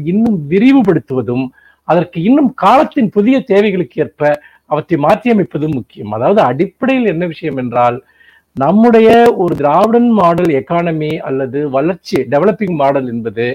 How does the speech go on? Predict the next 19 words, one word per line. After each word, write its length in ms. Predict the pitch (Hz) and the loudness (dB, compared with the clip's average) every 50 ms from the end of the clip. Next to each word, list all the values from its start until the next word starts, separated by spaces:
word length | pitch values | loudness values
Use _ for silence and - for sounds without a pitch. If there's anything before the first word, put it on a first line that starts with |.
| - _ _ _ _ _ _ _ _ | -8 _ _ _ _ _ _ _ _
இன்க்ளூசிவ் 560 | 202 214 247 285 294 302 302 254 - 269 233 247 | 0 2 2 4 4 4 4 4 4 4 2 4
டெவலப்மெண்ட் 460 | 185 180 175 175 175 - 170 170 147 131 | 4 4 4 4 2 0 0 -2 -2 0
என்பது 400 | 131 123 120 135 131 127 151 160 | 0 0 0 0 0 0 0 -2
ஒரு, 200 | 151 151 147 - | 0 -2 -2 -2
ஒன்று 200 | 165 165 165 160 | -2 -2 -2 -2
என்கிற 240 | 170 180 170 165 156 | -2 0 0 0 0
ஒரு 100 | 147 127 | 0 -2
விஷயம்தான், 520 | 110 - - 139 117 113 107 113 110 107 | -4 -6 -6 -4 -4 -2 -2 -2 -2 -2
ஒருங்கிணைந்த 600 | 110 123 147 170 202 214 220 220 202 190 175 175 | -2 -2 -2 0 0 0 2 2 0 0 0 0
வளர்ச்சி, 380 | 139 123 120 113 - _ - - - _ _ _ _ _ _ | 0 0 0 -2 -4 _ -18 -20 -20 _ _ _ _ _ _
அனைவருக்குமான 680 | - 202 190 226 240 254 226 - - 190 170 160 151 156 | -4 0 2 4 4 4 2 2 2 2 2 4 4 4
வளர்ச்சி 380 | 139 123 123 117 - - - 120 | 2 2 0 -2 -4 -6 -6 -6
என்பது. 320 | 110 104 101 98 107 107 113 - _ _ _ _ _ _ _ _ | -4 -4 -6 -8 -10 -14 -20 -20 _ _ _ _ _ _ _ _
ஆனால், 260 | - 180 220 262 269 | -2 0 0 0 0
காலமாற்றத்திற்கு 1000 | - 208 220 247 285 330 311 294 285 262 277 254 247 - - 214 180 - - 202 | 0 2 2 4 4 4 4 4 2 0 0 -4 -6 -6 -8 -10 -8 -8 -8 -2
ஏற்ப 640 | 175 180 202 226 214 - _ - 208 214 220 226 233 | 0 2 2 2 0 -4 _ -2 0 2 2 2 0
அந்த 220 | 214 180 170 165 | -2 -2 -4 -2
வளர்ச்சிக்கு 640 | 151 160 175 208 214 - - 233 - - - 233 214 | 0 2 2 0 0 -2 -6 -8 -8 -6 -8 -4 -4
எதிராக 600 | 175 151 147 180 185 180 170 117 123 107 - - | -4 -2 -2 0 2 2 2 0 -2 -8 -10 -10